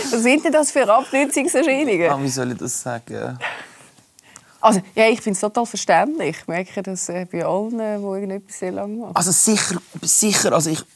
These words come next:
Speaker 2: nicht, dass ich jetzt, äh, mich mega mag daran erinnere, wenn ich mit zwanzig zum Beispiel an die Interviews ran bin oder, oder weißt, mit zwanzig durch, äh, durchs Leben durch, durchgeschlendert bin mit meiner Musik. Aber es ist sicher halt einfach eine gewisse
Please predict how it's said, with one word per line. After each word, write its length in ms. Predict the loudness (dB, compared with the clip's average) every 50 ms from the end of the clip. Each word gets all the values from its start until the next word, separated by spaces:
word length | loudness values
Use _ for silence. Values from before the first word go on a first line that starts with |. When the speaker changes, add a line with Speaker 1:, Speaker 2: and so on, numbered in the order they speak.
| _ _ -4
Speaker 2:
nicht, 200 | -4 -2 -2 0
dass 120 | -2 0
ich 60 | 0
jetzt, 280 | 0 0 -2 -2 -4 -6
äh, 400 | -10 -10 -10 -10 -10 -10 -12 -14 -14 -16 -18 -16 -12
mich 320 | -8 -8 -6 -8 -6 -6
mega 400 | -2 -2 -2 0 0 0 -2 -2 -4
mag 400 | -6 -4 -2 -2 -2 -4 -6 -8
daran 180 | -4 -4 -2 -2 0
erinnere, 380 | 0 0 0 0 0 0 0
wenn 140 | 0 0 -2
ich 140 | -2 -4 -4
mit 180 | -4 -4 -2
zwanzig 580 | -2 0 2 2 2 4 4 2 2 0 -2 -4
zum 200 | -4 -2 -2 -2
Beispiel 340 | -2 -2 -2 -4 -2 -2 -2
an 80 | -4 -4 -4
die 60 | -4 -4
Interviews 460 | -4 -2 -2 -2 -2 -2 -2 -2 -2
ran 280 | -2 0 0 0 -2 -2
bin 260 | -2 -2 0 0 0
oder, 180 | 0 -2 -4 -6 -8 -12 -14 -14 -16 -14 -6
oder 180 | -4 -2 0 0
weißt, 160 | 0 0 0
mit 160 | -2 -2 0
zwanzig 640 | 0 0 2 2 2 2 2 2 0 0 0 -2 -4
durch, 240 | -2 0 0 2 2 2
äh, 180 | 2 2 0 -2 -6 -18 -12 -6
durchs 200 | -4 -2 0 2
Leben 280 | 4 4 4 4 0 -2
durch, 360 | 0 0 2 4 4 2 2 -2 -8 -20 -20 -12 -4
durchgeschlendert 1000 | -2 0 0 0 2 0 0 4 4 4 4 4 2 0 0 0 0 -2 -4 -2
bin 120 | 0 0 0
mit 140 | 0 0
meiner 300 | 0 0 0 2 2 0
Musik. 280 | 0 0 -2 -2 -2 -2
Aber 160 | 0 0 -2 -4 -6 -10 -20 -20 -16 -8
es 160 | -2 0 0 2
ist 120 | 2 2
sicher 280 | 2 2 0 0 0 0
halt 160 | 0 2 0
einfach 240 | -2 -2 -4 -6 -6
eine 80 | -6
gewisse 380 | -4 -2 0 0 2 2 0